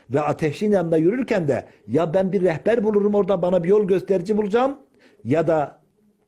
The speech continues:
orada bir parça ateş alırım gelirim, çocuklar ısınsınlar diyor. İşte orada "Men burike finnari" diye bir ifade geçiyor. Orada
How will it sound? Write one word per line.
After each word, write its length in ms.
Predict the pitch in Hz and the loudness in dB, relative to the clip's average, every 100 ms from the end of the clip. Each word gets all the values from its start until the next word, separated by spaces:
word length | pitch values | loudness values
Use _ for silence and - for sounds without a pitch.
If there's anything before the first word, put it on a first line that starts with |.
| _ _ _ _ _ _ _ - - _ - | _ _ _ _ _ _ _ -20 -20 _ -2
orada 560 | 180 175 160 151 151 | 0 2 0 -2 -2
bir 100 | 165 | -2
parça 480 | - 139 135 185 160 - | -2 -4 -2 -2 -2 -4
ateş 420 | - 127 - 175 | -8 -4 -2 -2
alırım 340 | 139 135 135 117 | 0 0 0 0
gelirim, 420 | 156 220 254 247 - - | 0 2 0 -2 -10 -6
çocuklar 400 | 156 139 151 135 | -4 -2 -2 -4
ısınsınlar 600 | 120 123 107 110 104 90 | -2 -4 -2 -2 -2 -4
diyor. 140 | 85 69 _ _ _ _ _ _ _ _ - | -12 -16 _ _ _ _ _ _ _ _ -10
İşte 180 | - 196 | -4 -2
orada 560 | 151 151 214 254 - - | 0 0 0 0 -4 -4
"Men 300 | 170 214 170 | -2 0 2
burike 340 | 226 202 175 | 2 2 0
finnari" 540 | 170 175 165 175 151 120 | -2 0 0 0 0 0
diye 240 | 123 104 - _ 147 | 0 -2 -6 _ -4
bir 100 | 151 | -2
ifade 480 | 131 120 123 120 | -2 0 0 0
geçiyor. 400 | 120 110 - 92 80 _ _ _ - | 0 -2 -4 -8 -8 _ _ _ -2
Orada 600 | 139 147 208 254 269 | 0 2 2 0 -2